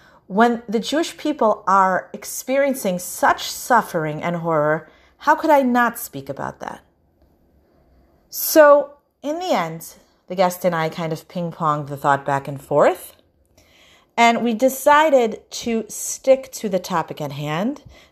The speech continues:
that we had intended to record about, and I would decide as to when to release that episode later as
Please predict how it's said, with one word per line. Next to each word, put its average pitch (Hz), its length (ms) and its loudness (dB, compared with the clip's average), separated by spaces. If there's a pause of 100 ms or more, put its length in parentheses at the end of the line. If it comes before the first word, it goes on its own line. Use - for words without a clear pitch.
that 147 140 0
we 226 100 2
had 214 100 4
intended 180 520 -6
to 156 140 -6
record 147 360 -6
about, 196 480 0 (580)
and 180 140 -2
I 175 100 0
would 170 140 2
decide 151 640 0
as 151 180 -6
to 160 120 -8
when 147 180 -6
to 143 180 -10
release 135 360 -4
that - 180 -6
episode 131 640 -4
later 135 540 -2 (280)
as 139 300 -4